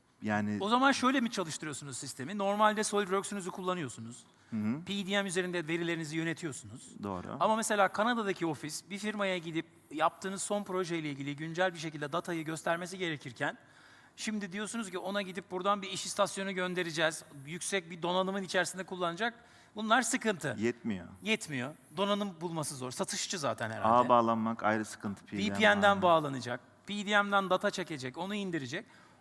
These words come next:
Speaker 2: Onun yerine siz buluta atıyorsunuz.
Speaker 1: Evet.
Speaker 2: Sonra o datayı herhangi bir cihazdan çok rahat açabiliyor o zaman.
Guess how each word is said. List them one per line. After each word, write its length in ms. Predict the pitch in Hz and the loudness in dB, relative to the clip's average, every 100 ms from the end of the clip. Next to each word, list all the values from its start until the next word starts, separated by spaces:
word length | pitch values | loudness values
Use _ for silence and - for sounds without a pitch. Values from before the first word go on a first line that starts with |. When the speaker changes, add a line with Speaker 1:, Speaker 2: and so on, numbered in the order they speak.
| _ | _
Speaker 2:
Onun 200 | 196 262 | 2 4
yerine 300 | 294 233 208 | 6 4 2
siz 240 | 240 277 202 | 0 -2 -2
buluta 260 | 247 294 | 2 6
atıyorsunuz. 640 | 269 196 175 165 233 - - - - | 6 4 -4 -4 -8 -10 -16 -18 -10
Speaker 1:
Evet. 280 | 98 98 - - _ - | -8 -8 -12 -20 _ -6
Speaker 2:
Sonra 220 | 220 247 | 0 2
o 140 | 254 | 4
datayı 460 | 285 - 233 277 - | 2 2 0 0 -2
herhangi 480 | - 202 254 254 226 | 2 4 4 0 -2
bir 200 | 233 285 - - 180 | -6 -6 -12 -16 0
cihazdan 500 | 233 220 170 247 285 | 4 6 6 0 0
çok 220 | 254 185 | -4 2
rahat 180 | 202 226 | 2 4
açabiliyor 440 | 240 247 208 160 | 2 2 2 0
o 40 | 120 | -2
zaman. 240 | 107 95 | -6 -8